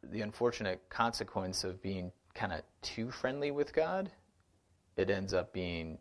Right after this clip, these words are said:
it diminishes, diminishes who, who God is, which goes to kinda what she talks about, the names of God and, and the images of God, is when we get stuck on a, one name or one image,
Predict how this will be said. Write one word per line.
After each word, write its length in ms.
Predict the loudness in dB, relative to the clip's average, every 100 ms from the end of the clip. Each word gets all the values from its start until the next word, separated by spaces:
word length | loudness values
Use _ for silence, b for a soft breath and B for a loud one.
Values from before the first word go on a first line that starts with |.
| -10
it 140 | -8
diminishes, 800 | -6 -2 -2 0 -2 -2 -2 -4 -10 -10
diminishes 720 | -4 -2 -2 -4 -4 -2 -4 -6 _ _
who, 240 | -6 -6 -6 _
who 160 | -8 -4
God 300 | 2 2 6
is, 340 | 4 4 -2 B B B
which 160 | 2 12
goes 240 | 12 12 6
to 220 | 4 4
kinda 220 | 4 4
what 140 | 4 0
she 100 | -2
talks 300 | 2 2 4
about, 180 | 0
the 60 | 0
names 500 | -2 -2 -2 -4 -4
of 80 | -4
God 420 | -2 0 0 2
and, 240 | 0 -2
and 360 | -6 -4 -4 -6 -4
the 140 | 0
images 380 | 2 2 0 -2
of 80 | 0
God, 280 | 0 2
is 140 | 0 -4
when 120 | -6
we 80 | -4
get 160 | -4
stuck 420 | -2 -4 4 4 4
on 160 | 0
a, 140 | -2 -4 B B B 0
one 480 | 6 6 6 4
name 360 | 2 2 2 0
or 80 | -2
one 280 | 0 0 0
image, 640 | 2 2 2 0 -2 -4